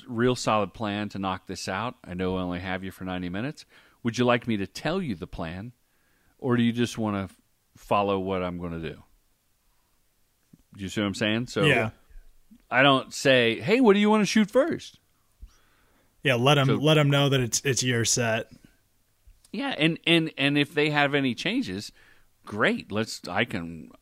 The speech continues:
Speaker 1: I've got a solid plan. And as you all know,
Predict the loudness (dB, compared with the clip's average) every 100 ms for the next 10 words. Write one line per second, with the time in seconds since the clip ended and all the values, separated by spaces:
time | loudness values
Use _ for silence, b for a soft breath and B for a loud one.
0 | _ -2 0 -2 -4 -4 -2 -2 -4 -6
1 | -4 -6 -8 B B -4 0 0 -2 -2
2 | 0 0 2 0 0 -2 -4 -8